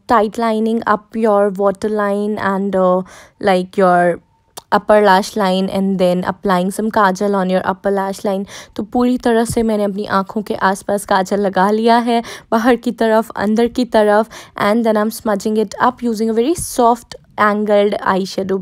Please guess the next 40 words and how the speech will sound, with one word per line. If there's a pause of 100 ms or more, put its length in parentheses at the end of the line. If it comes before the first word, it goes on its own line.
brush। (460)
तो
जिससे
मैंने
अपने
आईब्रोज
किए
थे,
उसी
से
मैं
कर
रही
हूँ। (340)
And
I'm
just,
uh,
smoking
it
out
a (120)
little
bit,
हल्का
सा (380)
इसको
मैं
स्मज
कर
दूँगी
ब्रश
से,
तो
एक
स्मोक्ड
आउट
लुक
आ
जाएगा।